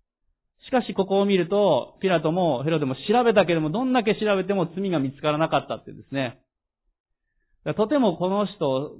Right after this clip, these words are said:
死刑にしてはいかんということを思ったわけです。まあ、そんなに良い人物であったとは思いません。<laughs> このピラトも、もちろんヘロデはもっと良い人物ではありません。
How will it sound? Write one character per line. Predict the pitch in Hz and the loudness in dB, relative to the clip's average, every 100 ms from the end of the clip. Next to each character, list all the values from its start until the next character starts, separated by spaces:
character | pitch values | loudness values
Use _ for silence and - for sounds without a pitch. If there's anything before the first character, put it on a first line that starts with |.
| - - | -20 -10
死 | |
刑 | - 160 | -4 -4
に | 131 | -4
し | - | -6
て | |
は | 123 | -6
い | 127 | -4
か | 175 185 | -2 -2
ん | 156 | -2
と | 123 | -4
い | |
う | |
こ | 113 | -6
と | 117 | -6
を | 131 139 110 - _ - - _ _ _ _ _ _ | -4 -2 -4 -10 _ -20 -20 _ _ _ _ _ _
思 | 139 160 | -6 -4
っ | 175 | -2
た | - | -4
わ | 190 | -4
け | 123 | -6
で | 107 | -10
す。 | - _ _ _ _ _ _ _ _ _ _ _ _ _ | -14 _ _ _ _ _ _ _ _ _ _ _ _ _
ま | 165 151 104 107 | -2 0 -2 -8
あ、 | - | -6
そ | 190 | -2
ん | |
な | 220 | 0
に | 226 208 151 | 0 -2 0
良 | 185 202 | 2 2
い | 170 147 | 0 -2
人 | 170 | -4
物 | 180 - | -4 -2
で | 147 | 0
あ | 160 | 0
っ | |
た | - | -2
と | - | -2
は | 127 | -2
思 | 139 | 0
い | 156 | 0
ま | 160 | -2
せ | - 151 | -2 -2
ん。 | 196 151 190 - - - | -2 -4 -8 -8 -12 -6
<laughs> | |
こ | 139 | -6
の | 135 | 0
ピ | |
ラ | 143 | 0
ト | 131 | 0
も、 | 123 117 131 | -4 -8 -6
も | 139 | -6
ち | |
ろ | 147 | -2
ん | |
ヘ | 160 | 0
ロ | 151 | 0
デ | 139 | 0
は | 117 | -2
も | 120 | -4
っ | 139 | -4
と | 120 113 - | -6 -8 -8
良 | 143 139 | -4 -4
い | |
人 | 127 | -4
物 | 120 | -6
で | 113 | -6
は | |
あ | 113 | -6
り | 120 | -6
ま | 123 | -6
せ | 131 | -6
ん。 | 120 | -8